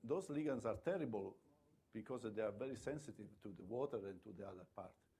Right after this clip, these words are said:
So that's why when we are putting a, a capping layer on top, we are isolated them. So what we have to do is just go into them, deposit them in the glove box,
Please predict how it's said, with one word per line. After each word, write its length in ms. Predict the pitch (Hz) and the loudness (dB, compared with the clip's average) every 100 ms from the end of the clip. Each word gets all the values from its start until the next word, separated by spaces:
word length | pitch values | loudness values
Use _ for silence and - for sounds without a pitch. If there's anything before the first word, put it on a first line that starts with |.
| _ _ | _ _
So 100 | 127 | -4
that's 260 | 120 170 170 | 2 0 2
why 200 | 156 123 | 2 2
when 340 | 107 113 127 | 2 0 0
we 80 | 127 | 0
are 80 | 113 - | -2 -4
putting 320 | 160 165 117 107 | -4 -2 -2 -6
a, 220 | 107 113 | -8 -10
a 40 | - | -4
capping 320 | 117 113 104 | -2 -2 -4
layer 240 | 98 107 101 | -2 -2 -2
on 80 | 92 90 | -8 -6
top, 240 | 151 107 98 90 | -4 -6 -8 -8
we 80 | |
are 200 | 101 95 - | -6 -8 -8
isolated 540 | 131 107 107 101 - 151 | -8 -6 -4 -6 -6 -12
them. 100 | - _ _ _ - - | -16 _ _ _ -16 2
So 200 | 160 151 | 2 4
what 240 | 147 180 | 4 4
we 100 | 147 | 2
have 180 | 151 131 | 2 0
to 80 | 127 | -2
do 180 | 151 170 107 | -2 -2 -6
is 60 | 101 110 | -12 -2
just 260 | 139 131 - | -2 -2 -2
go 100 | 123 | -2
into 200 | 123 107 | -2 -4
them, 240 | 98 90 87 _ _ - 113 | -6 -8 -16 _ _ -12 -4
deposit 460 | 113 156 160 131 | 0 2 2 0
them 300 | 110 104 101 101 - - _ - | 0 -2 -2 -8 -12 -20 _ -4
in 140 | 120 120 | -2 0
the 200 | 98 - - 113 | -4 -4 -10 0
glove 260 | 113 113 | 2 2
box, 260 | 101 95 | -2 -4